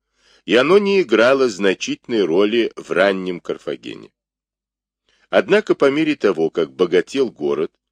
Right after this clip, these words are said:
его жители и городские власти – увеличивали земельные владения вокруг города,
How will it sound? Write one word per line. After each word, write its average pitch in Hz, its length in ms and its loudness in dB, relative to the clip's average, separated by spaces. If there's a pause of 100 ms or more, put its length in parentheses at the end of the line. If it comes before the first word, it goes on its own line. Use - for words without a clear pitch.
(400)
его 131 320 2
жители 139 520 -2
и 98 200 -6
городские 98 640 -2
власти – 78 640 -6 (340)
увеличивали 147 1120 -4
земельные 104 640 -2
владения 90 680 -4
вокруг 87 500 -4
города, 85 580 -2